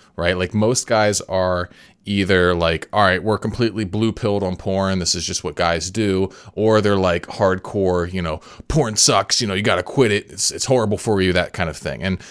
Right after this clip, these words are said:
while, you know, we definitely fall on that latter side, uh, I wanted to try and take it from, like, all right, let's say this is the, s-, someone's first time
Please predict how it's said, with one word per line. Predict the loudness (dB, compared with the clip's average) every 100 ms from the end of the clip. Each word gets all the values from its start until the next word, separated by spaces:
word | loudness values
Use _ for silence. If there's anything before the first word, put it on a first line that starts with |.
| -16 2
while, | 6 6 4 0 -10
you | -8
know, | -8
we | -8 -10 -12 _ _ _ _ _ _ _ _ -20 _ -14
definitely | -4 -4 -4 -6
fall | 2 6 6 4
on | 0
that | -2
latter | 0 0 -2
side, | -2 2 4 2 0 -6 -10
uh, | -6 -4 -2
I |
wanted | 0 0 -4
to |
try | -4 -2
and | -2
take | -4 -6 -6
it | -10
from, | -8 -6
like, | -6 -6 -14 -8
all | -6
right, | -4
let's | -4 0
say | 2 0 -2 -20 _ -18 -18 -18
this | -12 4 4 4
is | -4
the, | -4
s-, | -4 -2
someone's | -2 -2 -4
first | -6 -2 0 -2 -4
time | -2 0 0 -4